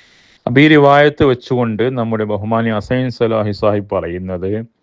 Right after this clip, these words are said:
ഹാറൂനും അലി, ഹാറൂൻ അലൈഹി ഇസ്ലാം, അലി റളിയല്ലാഹു അൻഹു, ഇവർ തമ്മിൽ ഒരേ മൻസിലത്തിൽ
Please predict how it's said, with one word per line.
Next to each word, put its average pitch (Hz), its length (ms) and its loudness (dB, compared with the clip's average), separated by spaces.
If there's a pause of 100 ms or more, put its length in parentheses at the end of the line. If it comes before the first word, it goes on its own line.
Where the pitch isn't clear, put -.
(1500)
ഹാറൂനും 151 680 2 (360)
അലി, 123 420 4
ഹാറൂൻ 117 360 0
അലൈഹി 120 200 2
ഇസ്ലാം, 120 420 0
അലി 113 120 2
റളിയല്ലാഹു 110 600 2
അൻഹു, 107 420 -8 (140)
ഇവർ 127 320 0
തമ്മിൽ 131 380 -4
ഒരേ 135 200 -2
മൻസിലത്തിൽ 135 720 -2